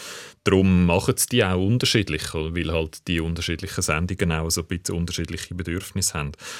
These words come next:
Das mit der Musik, das ist lange so gewesen, dass wir keine Musik haben dürfen drin haben in diesen Podcasts, weil wir die Lizenzen nicht gehabt haben, um die,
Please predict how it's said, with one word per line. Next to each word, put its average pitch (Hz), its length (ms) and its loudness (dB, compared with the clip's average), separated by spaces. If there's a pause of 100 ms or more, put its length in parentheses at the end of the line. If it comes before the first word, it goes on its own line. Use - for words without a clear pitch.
(140)
Das 90 180 4
mit 98 180 4
der 104 60 4
Musik, 131 460 2
das 101 160 0
ist 92 100 0
lange 98 400 4
so 92 240 2
gewesen, 95 280 0
dass 90 180 0
wir 87 140 2
keine - 260 0
Musik 87 340 0
haben 80 180 -6
dürfen 120 300 2
drin 107 300 2
haben 76 180 -2
in 82 80 -6
diesen 85 240 -2
Podcasts, - 640 -6
weil 82 160 -2
wir 80 120 -4
die - 120 -8
Lizenzen 92 540 -2
nicht 92 240 0
gehabt 85 240 0
haben, 82 360 -6
um 80 140 -4
die, 78 340 0